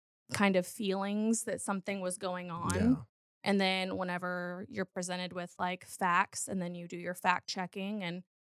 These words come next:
Speaker 1: whatnot and make sure that you're not overreacting, it
Speaker 2: Yeah.
Speaker 1: was kind of just one of those things that I was like, "I can't stand by this."
Speaker 2: And so this is gonna be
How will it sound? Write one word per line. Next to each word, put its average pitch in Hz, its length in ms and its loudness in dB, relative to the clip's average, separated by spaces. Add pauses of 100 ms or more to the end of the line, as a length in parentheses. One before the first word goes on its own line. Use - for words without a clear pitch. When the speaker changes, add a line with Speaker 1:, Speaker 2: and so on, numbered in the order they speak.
(400)
Speaker 1:
whatnot 190 580 8
and 196 160 0
make 185 180 -2
sure 185 320 0
that 180 160 -4
you're 180 140 -8
not 185 320 -2
overreacting, 196 960 2 (840)
it 190 120 8
Speaker 2:
Yeah. - 40 2
Speaker 1:
was 185 220 2
kind 190 320 -2
of 180 80 -4
just 190 200 -4
one 190 100 -2
of 180 60 -2
those 185 180 0
things 185 340 -2
that 190 100 -4
I 180 60 0
was 180 140 -6
like, 175 320 -6
"I 180 200 2
can't 175 500 -8 (100)
stand 185 420 -2
by - 160 -4
this." - 360 -6
Speaker 2:
And 107 100 4
so 233 120 4
this 143 200 4
is 139 100 -2
gonna 120 160 0
be 95 380 -4